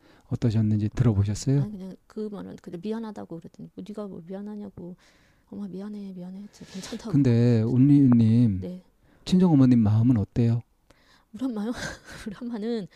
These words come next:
Speaker 2: 너무 그런 거에 대해서 저보다는 좀 잘 가슴에 안 담는 것 같아요. 엄마는 그냥 그러려니 하는 스타일이라서.
Speaker 1: 그냥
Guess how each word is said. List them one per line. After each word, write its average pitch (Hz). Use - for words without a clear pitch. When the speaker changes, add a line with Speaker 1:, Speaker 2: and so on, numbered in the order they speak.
Speaker 2:
너무 285
그런 254
거에 254
대해서 233
저보다는 254
좀 175
잘 185
가슴에 214
안 170
담는 196
것 -
같아요. 165
엄마는 220
그냥 185
그러려니 196
하는 175
스타일이라서. -
Speaker 1:
그냥 127